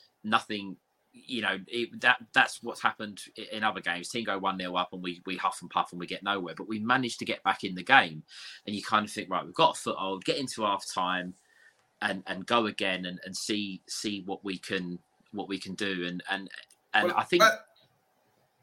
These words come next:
Speaker 2: I was just saying, at that point, Stephen, you might be saying it now, but at that point,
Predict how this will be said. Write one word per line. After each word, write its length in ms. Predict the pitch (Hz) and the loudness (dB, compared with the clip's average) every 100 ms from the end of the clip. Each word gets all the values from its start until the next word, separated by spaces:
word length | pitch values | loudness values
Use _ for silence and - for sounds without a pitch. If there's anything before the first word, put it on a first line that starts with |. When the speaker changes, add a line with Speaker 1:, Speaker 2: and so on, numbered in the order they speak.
| _ _ _ - | _ _ _ 6
Speaker 2:
I 60 | 175 | 8
was 100 | 175 | 8
just 120 | 170 | 10
saying, 140 | 185 | 12
at 100 | 185 | 12
that 220 | 175 160 - | 12 12 8
point, 200 | 156 139 | 2 6
Stephen, 380 | 156 156 151 135 | 6 6 4 6
you 100 | 156 | 6
might 160 | 156 | 6
be 40 | 143 | 6
saying 240 | 165 147 | 8 8
it 60 | 143 | 10
now, 260 | 165 135 131 | 8 8 6
but 120 | 160 | 10
at 160 | 185 - | 10 10
that 240 | 180 - | 6 6
point, 400 | - 185 120 | 4 4 4